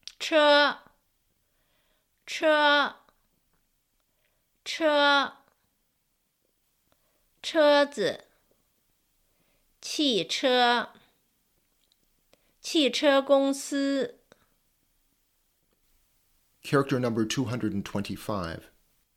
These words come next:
Speaker 1: 首。首都。
Speaker 2: Character number two hundred and twenty-six.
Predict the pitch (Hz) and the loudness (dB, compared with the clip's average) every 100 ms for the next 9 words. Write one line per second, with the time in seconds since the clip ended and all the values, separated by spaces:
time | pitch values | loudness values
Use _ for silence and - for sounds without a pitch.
0 | _ - - 190 139 127 135 175 185 - | _ -6 -2 0 0 -2 -4 -4 -6 -10
1 | _ _ _ _ _ _ _ _ _ _ | _ _ _ _ _ _ _ _ _ _
2 | _ _ - 202 156 143 - - 269 262 | _ _ -8 -2 0 -2 -8 -8 -6 -4
3 | 262 262 - _ _ _ _ _ _ _ | -4 -6 -10 _ _ _ _ _ _ _
4 | _ _ _ _ _ _ _ _ _ _ | _ _ _ _ _ _ _ _ _ _
5 | - 139 123 120 113 110 107 107 156 131 | -6 -2 -2 -2 -2 0 -2 -2 -2 -2
6 | 139 123 120 92 95 - 104 101 - 160 | -2 -4 -6 -6 -8 -8 -8 -8 -6 -8
7 | - - - | -8 -14 -16